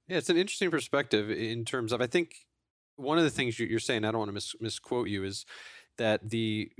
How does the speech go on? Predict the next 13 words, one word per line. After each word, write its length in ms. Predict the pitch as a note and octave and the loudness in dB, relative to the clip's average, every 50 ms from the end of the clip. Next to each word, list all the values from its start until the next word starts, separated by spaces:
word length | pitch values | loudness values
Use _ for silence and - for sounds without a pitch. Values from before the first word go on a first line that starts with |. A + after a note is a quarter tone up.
| - - | -12 -10
foundation 760 | - - D3 D3 D#3 D#3 C#3+ C#3+ C#3 B2+ - - - A2+ G#2 | -4 0 2 2 4 6 6 8 8 8 4 2 0 0 0
or 80 | G2+ G2 | 0 -2
the 180 | F#2+ G2+ - - | -2 -2 -2 0
architecture 840 | - A#2 B2+ B2+ - - - A#2+ - - B2 A#2 - - - B2+ A#2 | 0 0 0 0 0 -2 -2 -2 2 0 0 2 0 -2 0 0 2
that 200 | A2 G#2+ G#2 G#2 | 2 2 0 0
exists 600 | G2+ G2 F#2+ F#2+ F#2 F#2+ G#2 G#2 - - - - - | -2 -6 -6 -8 -4 -2 -2 -2 -2 -6 -10 -10 -12
for 280 | - - - G#2 - | -8 -6 -4 -4 -4
enabling 840 | - G2+ G2 G2 G2+ G2+ G#2 G#2 G#2 G2 F#2 F#2 F#2 F2+ F2+ F2+ - _ _ _ _ _ _ _ _ _ - | -4 -4 -4 -2 0 0 0 0 -2 -2 -4 -4 -6 -6 -8 -12 -14 _ _ _ _ _ _ _ _ _ -8
these 180 | A2+ G#2 A2 | -6 -4 -4
individuals, 560 | G#2+ G2 G2 E2+ G2 F#2+ E2+ F2+ E2+ E2+ E2 | -2 -4 -2 -2 -2 -4 -4 -4 -6 -6 -6
which 140 | - G#2+ - | -6 -4 -2
I 80 | A#2 A#2 | -2 -2
will 300 | A#2+ B2 C3+ C3 B2+ | 0 2 0 0 0